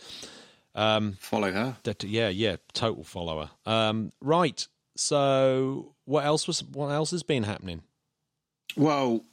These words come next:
Speaker 2: there was a statistic, Matt. You ready for this?
Speaker 1: Yeah, statistic.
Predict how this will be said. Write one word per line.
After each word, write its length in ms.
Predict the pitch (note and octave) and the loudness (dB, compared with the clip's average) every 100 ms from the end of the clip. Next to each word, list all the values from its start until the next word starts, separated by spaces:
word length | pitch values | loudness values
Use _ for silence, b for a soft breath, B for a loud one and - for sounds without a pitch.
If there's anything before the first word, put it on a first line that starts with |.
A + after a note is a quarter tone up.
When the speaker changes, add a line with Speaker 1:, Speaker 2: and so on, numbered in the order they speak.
| C3+ | -2
Speaker 2:
there 120 | C#3 | 0
was 140 | B2 B2 | 2 0
a 60 | |
statistic, 540 | - B2 D#3+ D3 A2 F#2+ | -2 0 2 2 0 0
Matt. 220 | F#2+ G#2 | 0 2
You 100 | A2+ | 2
ready 140 | B2+ | 2
for 120 | - | 0
this? 300 | D3 F3 - - _ - | -2 -2 -4 -10 _ -2
Speaker 1:
Yeah, 200 | B2 A#2 | 0 -2
statistic. 680 | - - - A2+ - A#2 - | -6 -8 -4 -4 -4 -6 -10